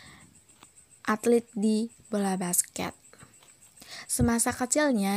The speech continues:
dia gemar bermain baseball dan sepak bola. Namun, ia membuktikan bahwa ia juga menjadi pemain yang luar biasa dalam dunia bola basket. Kakaknya, namanya Larry, yang mengajak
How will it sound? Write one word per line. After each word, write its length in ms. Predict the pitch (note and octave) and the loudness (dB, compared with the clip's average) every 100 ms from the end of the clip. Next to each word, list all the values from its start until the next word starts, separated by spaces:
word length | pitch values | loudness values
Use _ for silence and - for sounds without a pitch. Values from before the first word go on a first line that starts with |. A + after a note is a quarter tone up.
| G#3 | 0
dia 240 | A3 B3 | 0 0
gemar 480 | A#3 G3+ G3+ G#3 G#3 | 0 -2 -2 -2 -2
bermain 480 | G3+ F#3+ F#3+ F#3+ F#3+ | -4 -4 -4 -4 -4
baseball 560 | G3 - F#3 G3 G3+ | -2 -2 -2 -2 0
dan 240 | G3+ G3 G3 | 0 -2 -2
sepak 320 | - - F3 | -4 -4 -2
bola. 400 | F#3+ G3+ F3+ - - - - - | 0 2 0 -2 -10 -14 -14 -8
Namun, 400 | G3+ F3 F#3+ A#3+ | -4 -2 -2 -2
ia 240 | - A#3 | -2 -2
membuktikan 560 | A#3 A3 G#3 - A3 A3+ | 0 -2 -2 -6 -4 -2
bahwa 240 | G#3 G3 | 0 -2
ia 400 | - G3+ G#3+ A#3 - - _ _ _ | -2 -2 -2 -2 -6 -20 _ _ _
juga 240 | G#3+ G3+ G#3+ | -4 0 0
menjadi 400 | G#3+ G3+ G3 G#3+ | 0 -2 -2 -2
pemain 400 | G#3+ G3 F#3+ G3 | -4 -4 -4 -4
yang 160 | G3 G3 | -4 -4
luar 180 | G3 G3 | -4 -2
biasa 400 | G3 F#3 - G#3 | -2 -2 -4 -4
dalam 320 | G3 G3 G3+ | -2 -2 -2
dunia 480 | G3 F#3 F#3+ G3 G3+ | -2 -2 -4 -4 -4
bola 240 | F#3+ F3+ | -2 -2
basket. 480 | F3+ F3+ - F3+ E3+ _ - - - - - | -4 -6 -6 -8 -8 _ -20 -20 -18 -18 -4
Kakaknya, 720 | G3 F#3+ G3+ - F#3+ G3 C#4+ - | -4 -2 -4 -4 -4 -4 -6 -6
namanya 400 | G#3+ G3+ G#3+ A3+ | -4 -2 -2 -2
Larry, 400 | G#3 F3+ G3+ A#3 - | -2 -2 -2 -4 -2
yang 240 | A3+ G#3 | -2 0
mengajak 480 | G#3 G3+ G3 G#3+ - | -2 -4 -2 0 -2